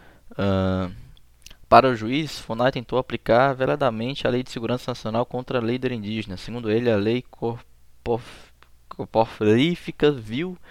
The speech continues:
instrumento de perseguição penal. Tá chato, tá chato, tá chato. Vamos pra outra notícia.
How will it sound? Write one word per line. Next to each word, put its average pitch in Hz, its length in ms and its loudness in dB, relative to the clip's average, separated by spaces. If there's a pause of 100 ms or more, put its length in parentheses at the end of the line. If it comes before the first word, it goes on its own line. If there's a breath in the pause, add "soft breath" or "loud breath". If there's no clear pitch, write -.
(420 loud breath)
instrumento 120 460 -6
de 131 120 -14
perseguição - 580 -6
penal. 123 520 -2
Tá 123 140 -4
chato, - 380 0
tá 98 100 -2
chato, - 320 -8
tá - 100 -14
chato. - 300 -14
Vamos 135 140 -6
pra 127 100 2
outra 113 160 -2
notícia. - 420 -14